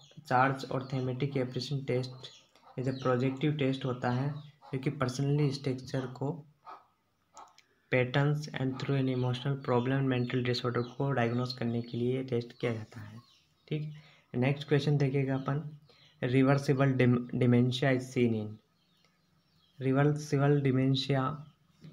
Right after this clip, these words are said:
किस में देखा जाता है? आपके सामने ऑप्शंस हैं, ऑप्शन ए विल्सन, विल्सन, दूसरा मिक्सिडोमा और तीसरा है अल्जाइमर्स,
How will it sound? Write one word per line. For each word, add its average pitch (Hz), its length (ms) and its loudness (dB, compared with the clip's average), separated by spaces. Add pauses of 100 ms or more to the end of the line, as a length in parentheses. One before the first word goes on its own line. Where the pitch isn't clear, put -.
(120)
किस 143 160 -2
में 151 160 2
देखा 123 280 2
जाता 113 280 -4
है? 110 320 -10
आपके - 200 -4
सामने 135 280 -2
ऑप्शंस 131 460 -6
हैं, 131 320 -10 (220)
ऑप्शन 131 280 -2
ए 131 140 2
विल्सन, 127 500 -2 (1800)
विल्सन, 147 680 -4 (480)
दूसरा 131 320 -2
मिक्सिडोमा 131 840 -2 (640)
और 120 460 -2 (120)
तीसरा 131 340 0
है 135 320 -2
अल्जाइमर्स, 131 920 0